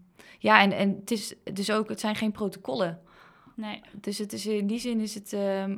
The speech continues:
Speaker 1: geeft het je heel veel ruimte als therapeut om, eh, om ermee aan de slag te gaan.
Speaker 2: Ja. En kan het ook een op zichzelf staande behandeling zijn of doe je het vaak in combinatie?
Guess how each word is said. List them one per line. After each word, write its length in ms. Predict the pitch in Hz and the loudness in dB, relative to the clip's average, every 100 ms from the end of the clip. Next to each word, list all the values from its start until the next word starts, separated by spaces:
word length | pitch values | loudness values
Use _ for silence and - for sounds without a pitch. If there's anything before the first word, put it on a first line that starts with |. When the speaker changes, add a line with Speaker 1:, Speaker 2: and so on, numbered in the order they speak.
| - | -8
Speaker 1:
geeft 400 | - 196 214 208 | -10 -6 -2 -4
het 120 | 208 | -4
je 60 | 202 | -2
heel 140 | 202 | -2
veel 180 | 220 208 | -2 -2
ruimte 280 | 196 214 214 | 0 0 -2
als 100 | 190 | -6
therapeut 680 | 202 190 190 202 208 190 - | -6 -6 -2 0 0 -6 -4
om, 240 | 190 185 | -2 -2
eh, 200 | 180 180 | -4 -6
om 140 | - 190 | -2 -2
ermee 240 | 185 180 | 0 -4
aan 100 | 180 | -4
de 80 | 185 | -6
slag 260 | 175 214 214 | -6 -8 -8
te 80 | 226 | -14
gaan. 320 | 240 262 269 | -12 -12 -14
Speaker 2:
Ja. 340 | - 233 254 302 - - - - - - | -12 -10 -10 -12 -20 -20 -20 -20 -20 -10
En 160 | - 233 | -6 -2
kan 180 | 240 254 | 0 0
het 160 | 262 | 0
ook 140 | 277 277 | -2 -2
een 120 | 240 | -6
op 140 | - | -6
zichzelf 480 | - 240 - 220 220 | -10 -10 -8 -8 -8
staande 460 | - 269 277 277 269 | -8 -6 -4 -4 -4
behandeling 520 | 254 262 269 262 254 | -4 -4 -4 -6 -6
zijn 240 | 254 269 | -6 -6
of 120 | 302 | -8
doe 120 | - 247 | -8 -10
je 60 | |
het 120 | 240 | -10
vaak 320 | - 240 254 247 | -10 -6 -6 -6
in 140 | 226 | -12
combinatie? 760 | 226 208 196 185 180 - 175 | -10 -8 -8 -10 -12 -14 -14